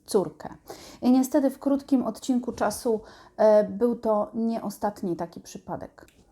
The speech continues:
Kolejna taka sytuacja zdarzyła się dwudziestego pierwszego stycznia tysiąc sześćset dziewięćdziesiątego czwartego roku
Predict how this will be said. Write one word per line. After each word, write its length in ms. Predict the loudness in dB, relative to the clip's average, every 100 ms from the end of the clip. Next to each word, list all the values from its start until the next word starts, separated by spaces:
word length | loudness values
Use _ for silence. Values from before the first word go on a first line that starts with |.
| -20 -20 _ _
Kolejna 360 | 4 8 8 8
taka 240 | 2 -4
sytuacja 640 | -6 -2 2 2 2 -2 0
zdarzyła 400 | -2 0 0 0
się 180 | -2 -6
dwudziestego 540 | -4 -4 -4 -4 -4
pierwszego 460 | -2 -4 -4 -4 -4
stycznia 440 | -2 -2 -2 -6
tysiąc 380 | -8 -6 -8 -6
sześćset 380 | -10 -8 -10 -10
dziewięćdziesiątego 760 | -8 -6 -6 -6 -8 -6 -8 -10
czwartego 520 | -10 -10 -8 -6 -4
roku 440 | -6 -2 -2 -2